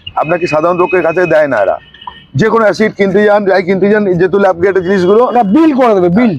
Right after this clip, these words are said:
Speaker 1: একটা বিলও আপনারা নিয়ে
Speaker 2: এবং
Speaker 1: নেবেন।
Speaker 2: তখন ফোন নাম্বার, আধার কার্ড চাইবে, কারণ
Speaker 1: এবং
Speaker 2: আপনার আইডেন্টিটি দরকার, হ্যাঁ?
Speaker 1: আই দেয় ওরা,
Speaker 2: আইডেন্টিটি, আপনি
Speaker 1: ওরা
Speaker 2: অন্য কোথাও
Speaker 1: পাতা
Speaker 2: ইউজ করছেন কিনা।
Speaker 1: এবং, হ্যাঁ, এবং আপনাকে জিএসটি বিল দেবে, জিএসটি বিল ছাড়া আপনারা নেবেন না, ওরা দেবেও না।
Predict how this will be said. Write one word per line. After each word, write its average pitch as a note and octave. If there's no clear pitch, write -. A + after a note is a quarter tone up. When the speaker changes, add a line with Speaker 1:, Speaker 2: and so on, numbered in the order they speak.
Speaker 1:
একটা F3
বিলও A3+
আপনারা G3+
নিয়ে A3
Speaker 2:
এবং A#3
Speaker 1:
নেবেন। A#3+
Speaker 2:
তখন B3+
ফোন G3
নাম্বার, B3
আধার A#3
কার্ড A#3
চাইবে, F#3+
কারণ A3
Speaker 1:
এবং G#3+
Speaker 2:
আপনার A#3+
আইডেন্টিটি A#3
দরকার, F3
হ্যাঁ? A#3
Speaker 1:
আই G3
দেয় G#3
ওরা, G3
Speaker 2:
আইডেন্টিটি, A#3
আপনি A3+
Speaker 1:
ওরা B3
Speaker 2:
অন্য B3+
কোথাও C4
Speaker 1:
পাতা C4
Speaker 2:
ইউজ B3
করছেন G#3+
কিনা। D#3
Speaker 1:
এবং, G3
হ্যাঁ, D#3+
এবং F#3
আপনাকে G3
জিএসটি F#3+
বিল G3+
দেবে, G#3+
জিএসটি E3+
বিল G#3
ছাড়া G#3
আপনারা G3+
নেবেন E3+
না, G#3
ওরা G3
দেবেও F3
না। G#3+